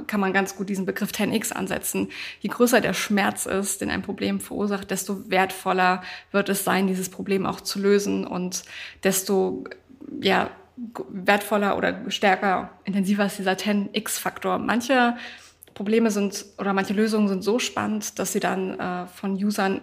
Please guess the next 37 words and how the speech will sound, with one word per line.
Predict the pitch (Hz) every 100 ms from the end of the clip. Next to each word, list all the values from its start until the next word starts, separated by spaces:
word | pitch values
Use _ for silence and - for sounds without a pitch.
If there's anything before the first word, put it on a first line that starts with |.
| -
noch | 202 202
in | 202
einem | 202
ganz | 202 208
anderen | - 262 233
Kontext | - 240 240 -
angewendet | 233 233 208 202 202
werden, | 208 202 202
den | 196
du |
vorher | - 208 202
nicht | 202
mal | 196 190 -
erahnt | - - 214 220 -
hast, | 190 190 - - - -
sodass, | - 196 190 196 -
äh, | - 185 214
es | 208 202
noch | 202
weit | 208
über | 208 -
ten | 208
X | 208 -
hinausgeht. | 202 208 269 - 202
Und | 196
das | 196 -
Dritte | 226 233 226
ist, | - 208 - - - - - -
dass, | 202 196 - -
ähm, | 185 185 185 185 185 -
dass | 202 -
es | 202
dem | 202 196 196 - -
Team, | - 247 254 247 247 247 -
was | 196 -
hinter | 226
dem | 208 202